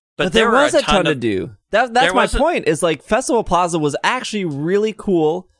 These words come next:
Speaker 2: and there was, like, a lot of things to do and level up, and they, it would, like, auto do your E Vs, and it would do, uh, it would go fetch you
Speaker 1: You could
Speaker 2: stuff.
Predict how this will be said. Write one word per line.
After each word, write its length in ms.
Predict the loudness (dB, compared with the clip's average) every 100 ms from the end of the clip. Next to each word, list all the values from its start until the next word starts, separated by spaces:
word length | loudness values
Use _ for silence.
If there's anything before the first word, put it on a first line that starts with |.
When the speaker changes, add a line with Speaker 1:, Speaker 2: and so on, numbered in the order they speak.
| _
Speaker 2:
and 100 | -4
there 60 | -2
was, 100 | 0
like, 120 | 0
a 80 | 0
lot 300 | 0 0 0
of 80 | -2
things 240 | -2 -4 -2
to 80 |
do 380 | -4 0 0 2
and 180 | 0 0
level 300 | 0 0 0
up, 260 | 2 0 -2
and 160 | -4 -2
they, 140 | -4 -2
it 60 |
would, 140 | -2 0
like, 180 | 0 0
auto 320 | 2 2 2 0
do 120 | 0
your 180 | 0 -2
E 280 | -2 -4
Vs, 560 | -2 -2 -2 -4 -6 -10 -18 _ _
and 120 | -10
it 40 | -2
would 200 | -2 -2
do, 500 | -2 2 2 2 0 0
uh, 340 | 0 0 -2
it 100 | -2
would 400 | 0 2 0 -2 -8 _ _ -20 -2
go 160 | 0
fetch 320 | 0 -2 -2 0
you 60 |
Speaker 1:
You 60 | -2
could 100 | 0
Speaker 2:
stuff. 220 | -2 -2